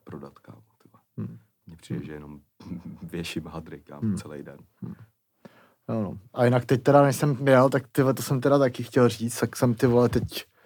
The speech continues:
Speaker 2: koukal, ty vole, na hru o Oliheň,
Speaker 1: Hmm.
Speaker 2: která teda udělala to, co jsem doufal, že udělají. Trvalo to teda asi dva roky.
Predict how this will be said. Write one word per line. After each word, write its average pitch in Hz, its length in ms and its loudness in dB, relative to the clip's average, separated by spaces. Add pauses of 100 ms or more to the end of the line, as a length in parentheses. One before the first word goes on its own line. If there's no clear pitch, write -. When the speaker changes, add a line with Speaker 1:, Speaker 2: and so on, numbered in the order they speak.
(440)
Speaker 2:
koukal, 123 400 6
ty 131 140 0
vole, 123 280 4
na 123 380 6
hru 147 300 8 (100)
o 185 140 10
Oliheň, 147 600 4 (440)
Speaker 1:
Hmm. 80 260 -8 (760)
Speaker 2:
která 123 320 4
teda 120 400 4
udělala 123 500 4
to, 127 140 2
co 120 140 -4
jsem 135 180 2
doufal, 127 300 6
že 147 120 2
udělají. 110 500 2 (160)
Trvalo 110 340 0
to 113 80 -4
teda 107 220 0
asi 110 360 0 (400)
dva 113 220 2
roky. 113 420 0